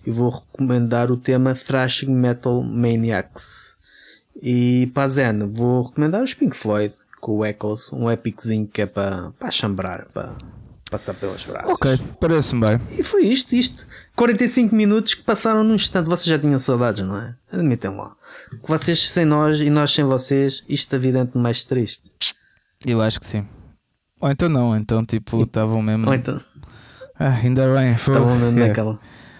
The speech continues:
Speaker 1: É chatos
Speaker 2: É.
Speaker 1: do caraças,
Speaker 2: Já
Speaker 1: pá,
Speaker 2: não
Speaker 1: não se
Speaker 2: tenho a
Speaker 1: calam
Speaker 2: obrigação
Speaker 1: estes
Speaker 2: de ir
Speaker 1: gajos, pá.
Speaker 2: ouvir, ou a cena,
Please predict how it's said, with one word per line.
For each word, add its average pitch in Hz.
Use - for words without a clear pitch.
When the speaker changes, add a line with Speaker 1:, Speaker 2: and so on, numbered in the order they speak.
Speaker 1:
É 135
chatos 131
Speaker 2:
É. 120
Speaker 1:
do 123
caraças, 117
Speaker 2:
Já 127
Speaker 1:
pá, 131
Speaker 2:
não 131
Speaker 1:
não 113
se 131
Speaker 2:
tenho 131
a 127
Speaker 1:
calam 123
Speaker 2:
obrigação 123
Speaker 1:
estes 117
Speaker 2:
de 113
ir 110
Speaker 1:
gajos, -
pá. 113
Speaker 2:
ouvir, 101
ou 95
a 95
cena, 95